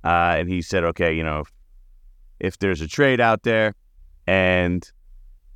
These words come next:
you know, it makes sense for you guys, eh, you know, and it's a place that I don't mind going, for sure, definitely do it." So that's how he ends up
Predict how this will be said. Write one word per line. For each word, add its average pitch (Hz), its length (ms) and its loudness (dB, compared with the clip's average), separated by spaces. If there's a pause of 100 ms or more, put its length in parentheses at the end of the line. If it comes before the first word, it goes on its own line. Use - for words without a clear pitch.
(720)
you 90 60 -4
know, 90 100 0
it 92 40 0
makes 95 200 0
sense 95 220 -2
for 92 100 -8
you 92 160 0
guys, 87 720 0
eh, - 100 -8 (100)
you 82 140 -6
know, 80 240 -6 (100)
and 80 180 -4
it's 78 200 -10
a 82 40 -12
place 101 260 -2
that 90 100 0
I 87 200 2
don't 87 240 -2
mind 80 240 -2
going, 95 440 0
for 78 80 -14
sure, 73 300 -6 (340)
definitely 69 360 -8
do 67 160 -10
it." 67 120 -12
So 64 220 -8 (560)
that's 98 220 -4
how 98 180 2
he 95 180 -2
ends 131 320 0
up 120 220 0